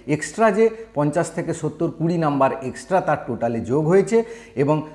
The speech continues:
পরিবেশবিদ্যাটা তার মেন সাবজেক্ট হয়ে গেছে, ইংরেজিটা তার ফোর্থ সাবজেক্ট হয়ে গেছে অটোমেটিক্যালি। এই জন্য তোমরা যারা দুর্বল স্টুডেন্ট, যারা মনে করছো কোনো একটা সাবজেক্টে কম পেয়ে যাবে, ইংরেজি, বাংলা বা অন্য কোনো একটা সাবজেক্টে কম পেয়ে যাবে,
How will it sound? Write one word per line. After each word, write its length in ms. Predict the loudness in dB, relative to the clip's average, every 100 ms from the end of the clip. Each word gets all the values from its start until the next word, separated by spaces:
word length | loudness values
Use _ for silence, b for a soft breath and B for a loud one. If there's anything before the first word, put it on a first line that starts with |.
| -4
পরিবেশবিদ্যাটা 800 | 2 4 6 4 4 2 4 2
তার 240 | 2 0 0
মেন 180 | -2 0
সাবজেক্ট 460 | 0 0 -2 -2
হয়ে 140 | -2 0
গেছে, 340 | -2 -2 -6 B B B _ _ _ 2
ইংরেজিটা 640 | 4 6 6 4 0 -2 -4 -6
তার 460 | 2 2 0 -10 -20 -20 _ _
ফোর্থ 220 | 2 2
সাবজেক্ট 480 | 2 0 0 -6 -4
হয়ে 140 | -2
গেছে 220 | -2 0
অটোমেটিক্যালি। 680 | -2 -2 -8 -8 -12 -12 -14 -16 b b b b
এই 160 | 2 4
জন্য 260 | 4 4 2
তোমরা 300 | 0 0 0
যারা 240 | 0 0
দুর্বল 440 | 2 2 4 2
স্টুডেন্ট, 480 | 2 -4 -6 -4 -6 -8 B
যারা 280 | 0 2 4
মনে 240 | 0 -2
করছো 320 | -2 -4 -6 -6
কোনো 220 | -4 -4
একটা 180 | -4 -8
সাবজেক্টে 460 | -6 -6 -4 -4
কম 280 | 2 4 4
পেয়ে 180 | 0 0
যাবে, 280 | 0 0 0
ইংরেজি, 360 | 0 0 0
বাংলা 340 | 0 0 2 2
বা 140 | 4
অন্য 340 | 4 4 2
কোনো 200 | 0 0 0
একটা 220 | -2 -6
সাবজেক্টে 460 | -4 -4 -6 -8
কম 220 | -4 -2 -2
পেয়ে 180 | -6
যাবে, 240 | -6 -8